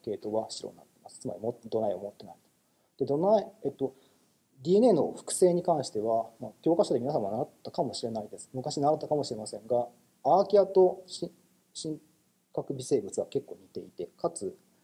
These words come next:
バクテリアは割とアーキアとか真核微生物とは違った複製様式を持っていたりしますので、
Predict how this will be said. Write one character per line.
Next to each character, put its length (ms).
バ 100
ク 100
テ 120
リ 120
ア 40
は 140
割 160
と 220
ア 60
ー 40
キ 100
ア 60
と 100
か 80
真 160
核 180
微 80
生 100
物 120
と 80
は 60
違 260
っ 120
た 180
複 180
製 240
様 160
式 160
を 40
持 120
っ 20
て 160
い 40
た 100
り 80
し 120
ま 120
す 100
の 100
で、 200